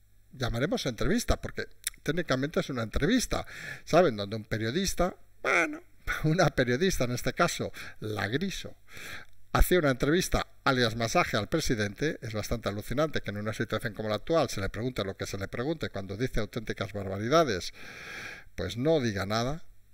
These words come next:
La presentadora, por ejemplo, cuando ha dicho aquello que nos ha parecido irónico, que no ha sido el partido más votado, el, el Partido Popular de Ayuso en Madrid, en fin, y la presidenta, pues,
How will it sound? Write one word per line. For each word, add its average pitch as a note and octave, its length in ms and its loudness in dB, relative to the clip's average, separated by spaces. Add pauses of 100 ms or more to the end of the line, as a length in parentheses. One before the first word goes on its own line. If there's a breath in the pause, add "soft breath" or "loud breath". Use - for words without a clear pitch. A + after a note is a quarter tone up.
(320)
La F#2+ 180 -4
presentadora, G#2 680 -4
por G2+ 160 -12
ejemplo, B2 320 -6
cuando F#2 220 -6
ha F#2+ 60 -4
dicho G#2 220 -10
aquello G2 400 -6
que F#2 120 -12
nos F2+ 160 -10
ha F#2+ 60 -8
parecido G2 360 -8
irónico, G#2 480 -8
que - 100 -12
no G2 120 -4
ha A2 80 -2
sido G#2+ 400 -4 (300 loud breath)
el G2 100 -10
partido G2+ 420 -6
más G2+ 200 -4
votado, G2+ 500 -2
el, E2+ 600 -6 (640)
el - 100 -14
Partido F#2 760 -4
Popular G#2+ 380 -4
de A#2+ 80 0
Ayuso A2 340 -4
en D3 80 -6
Madrid, G#2 360 -4
en G2+ 120 -8
fin, - 220 -10 (400 loud breath)
y B2+ 80 -4
la G#2 160 -4
presidenta, G2+ 720 -6
pues, - 960 -8